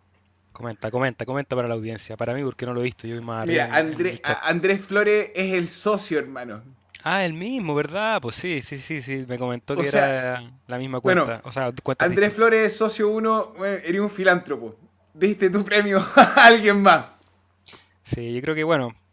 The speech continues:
Speaker 1: para los que son creyentes en las no coincidencias y en las estructuras, eh, ya, no, no me voy a ir a la ola, pero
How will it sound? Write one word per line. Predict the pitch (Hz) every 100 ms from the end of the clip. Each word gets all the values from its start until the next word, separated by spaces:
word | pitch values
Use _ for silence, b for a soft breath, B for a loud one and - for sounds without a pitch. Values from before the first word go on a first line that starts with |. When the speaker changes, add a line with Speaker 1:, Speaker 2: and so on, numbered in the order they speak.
| _
Speaker 1:
para | 139 131
los | 131
que | -
son | - 143 139 135
creyentes | - 123 139 143 - 139 - -
en | 131 127
las | 120 - - -
no | 123 139
coincidencias | 139 131 123 131 143 - 139 131 -
y | 117
en | 120
las | 117 107 95 -
estructuras, | 113 - 120 - 131 120 113 110 - - b b b b b b _ -
eh, | - 107
ya, | 95 -
no, | 110 110
no | 113
me |
voy | 117
a |
ir | 123
a |
la | 127
ola, | 127 120
pero | 123 123 120